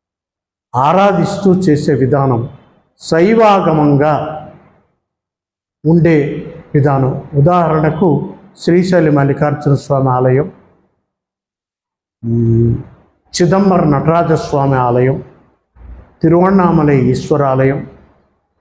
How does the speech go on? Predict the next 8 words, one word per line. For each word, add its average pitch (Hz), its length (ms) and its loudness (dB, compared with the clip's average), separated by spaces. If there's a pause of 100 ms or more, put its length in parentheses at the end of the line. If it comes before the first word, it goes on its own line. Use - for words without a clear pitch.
(320)
ఇలా 190 540 0
అనేక 196 440 0
శైవాలయాల్లో 160 1160 0 (360)
శైవ 269 440 2 (220)
ఆగమ 233 680 2
విధానంగా 214 1000 0 (520)
నర్తించే 233 1000 0 (840)
విధానమే 196 800 0